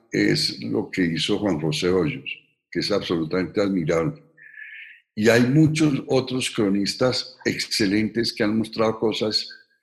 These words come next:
desgarradoras y, o, o tiernas o profundas o lo que fuere, que de, de un, de un contenido literario muy alto. Y ya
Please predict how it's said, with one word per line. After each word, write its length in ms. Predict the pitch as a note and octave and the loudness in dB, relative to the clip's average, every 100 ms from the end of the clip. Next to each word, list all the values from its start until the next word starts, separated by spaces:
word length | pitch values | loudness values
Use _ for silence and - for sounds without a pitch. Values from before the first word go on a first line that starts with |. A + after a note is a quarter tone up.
| _ _ _ - | _ _ _ -6
desgarradoras 1400 | D2+ D2+ F2+ E2+ F2+ E2 E2 D#2+ F2+ G#2+ A2+ G#2+ - - | -4 -2 0 2 2 0 0 2 4 4 4 0 -4 -4
y, 140 | E2 | -4
o, 80 | D#2+ | -2
o 440 | - E2+ - D#2 | -4 -4 -4 -4
tiernas 760 | - G2+ G#2+ A2 G#2+ A2 G#2 - | 0 2 4 2 0 -2 -2 -4
o 100 | F2 | -6
profundas 800 | - D#2 - G2+ G#2 G2+ G2 - | -8 -8 -2 0 2 2 0 -2
o 80 | E2+ | -6
lo 140 | D#2 | -8
que 100 | - | -12
fuere, 400 | - G2 G2 G#2+ - - - - - _ _ _ _ | -2 0 0 -2 -10 -20 -20 -20 -20 _ _ _ _
que 140 | - F2 | -2 0
de, 300 | F#2+ F2 - | 2 0 -2
de 140 | F#2 | -2
un, 480 | F#2+ F#2+ G2 G2+ - | 2 2 2 0 -2
de 60 | - | -4
un 80 | - | -4
contenido 760 | A2 G#2 G2+ F#2 F2+ G2+ G#2+ | -4 -2 0 2 2 2 0
literario 600 | G#2 E2 F#2 E2+ F2+ A2 | -4 -2 0 0 0 0
muy 400 | G#2+ A#2 C3 C#3 | 2 4 6 6
alto. 440 | B2 F#2+ - - - _ _ _ - - _ B2+ | 4 0 -6 -18 -20 _ _ _ -20 -20 _ -4
Y 120 | G#2 | 2
ya 340 | G#2+ G#2 A2+ | 4 4 0